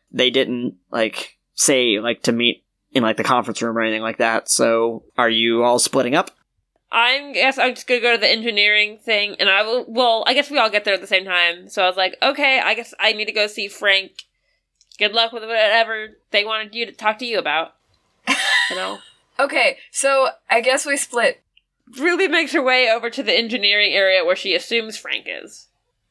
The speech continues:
Speaker 1: So you get to the doors. Of course, you are not, like, you don't have, like, a security badge or anything like that.
Speaker 2: Yeah. So I guess a knock.
Speaker 1: Okay, and all of a sudden the hydraulic hiss comes out and a little steam, and the door slides open for you.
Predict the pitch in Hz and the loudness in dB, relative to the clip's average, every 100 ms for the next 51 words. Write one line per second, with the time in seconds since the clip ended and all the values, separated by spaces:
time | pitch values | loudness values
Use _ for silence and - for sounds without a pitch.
0 | - - 156 147 156 156 147 147 151 165 | -4 2 4 4 2 4 4 4 2 2
1 | 151 147 147 143 - 131 131 131 127 - | 0 -2 0 0 0 0 2 2 0 -2
2 | 135 123 - - 98 - 127 127 120 117 | -2 -2 -2 -6 -8 -6 -2 0 2 0
3 | 110 - 131 110 110 113 110 113 110 113 | 0 0 0 0 2 0 2 0 0 -4
4 | 98 117 117 - _ _ 226 220 120 156 | 0 2 2 -2 _ _ -6 -2 -2 -4
5 | 233 - _ _ - 190 208 214 202 170 | -14 -18 _ _ -4 -2 -2 -4 -2 -2
6 | - _ - _ _ - 185 190 147 143 | -2 _ -20 _ _ -2 -2 2 2 2
7 | 127 127 123 131 139 123 123 120 117 113 | 2 0 0 2 2 0 0 2 2 2
8 | - 123 135 123 120 - 180 - 170 156 | 0 0 2 2 0 2 0 -2 -4 -2
9 | 143 151 151 - 127 113 117 110 - 170 | 2 2 2 0 -6 -10 -4 -2 0 2
10 | 156 151 127 120 131 131 127 - - - | 2 2 0 0 0 0 -4 -10 -20 -6
11 | 131 131 135 - 135 135 143 180 131 113 | 0 2 2 2 2 2 2 0 -2 -4
12 | 123 120 143 | 0 2 0